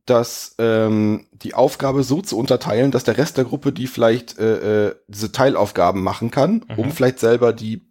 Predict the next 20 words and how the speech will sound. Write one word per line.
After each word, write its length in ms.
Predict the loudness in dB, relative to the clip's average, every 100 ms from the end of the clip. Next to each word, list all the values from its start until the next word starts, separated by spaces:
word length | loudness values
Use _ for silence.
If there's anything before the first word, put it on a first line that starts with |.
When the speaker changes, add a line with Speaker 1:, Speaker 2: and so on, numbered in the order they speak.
| -10
Speaker 1:
die 80 | -4
Problematik 800 | 0 2 4 2 0 -4 -6 _
besser 320 | -8 -6 -6
zu, 380 | -8 -8 -8 -10
zu, 360 | -8 -6 -6 -4
äh, 300 | 0 0 0 -6 _ -20 _ _ _ -12
zu 100 | -6
verstehen. 440 | -2 0 0 -2 _ _
Speaker 2:
Mm, 280 | -10 -6 -6
okay. 360 | -6 -6 -8 -10 _ _ _ _ _ _ _ _ _ _ _ _ _
Speaker 1:
Also, 220 | 0 0 -2 -4 0
auch 200 | 2 2
wieder 140 | 0
so 100 | 2
ein 100 | 0
Ding, 260 | 2 0 -2
ich 100 | -4
versuche 360 | -2 -4 -2
mich 180 | -2 -2
zurückzunehmen, 920 | -4 -6 -6 -2 2 4 4 4 0